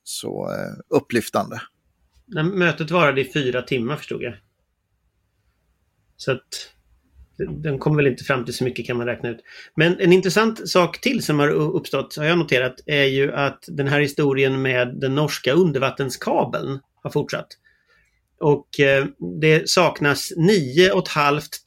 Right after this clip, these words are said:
Speaker 2: ton undervattenskabel <laughs> i, eh, i, i, i Nor-, Nordsjön. Eh, som någon, och det är ju svårt att säga vem som kan plocka upp den där kabeln, men någon har ju plockat bort,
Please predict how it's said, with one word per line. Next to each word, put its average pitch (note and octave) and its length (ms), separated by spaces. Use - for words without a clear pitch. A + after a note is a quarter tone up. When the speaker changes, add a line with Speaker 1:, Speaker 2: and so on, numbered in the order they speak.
Speaker 2:
ton B2 500
undervattenskabel C3+ 1300
<laughs> - 380
i, C3+ 540
eh, B2 360
i, C#3 340
i, C3+ 40
i C#3+ 140
Nor-, D3+ 200
Nordsjön. D#3+ 480
Eh, C#3+ 340
som D#3+ 240
någon, D#3+ 640
och E3 100
det E3 80
är F#3 320
ju F#3 80
svårt E3+ 240
att D3+ 80
säga D3+ 220
vem C#3+ 160
som D3 180
kan C#3+ 180
plocka D3 300
upp G3+ 200
den F3+ 100
där C#3+ 100
kabeln, A#2 480
men D#3 140
någon F3 300
har A3+ 80
ju - 40
plockat E3+ 300
bort, A#3 220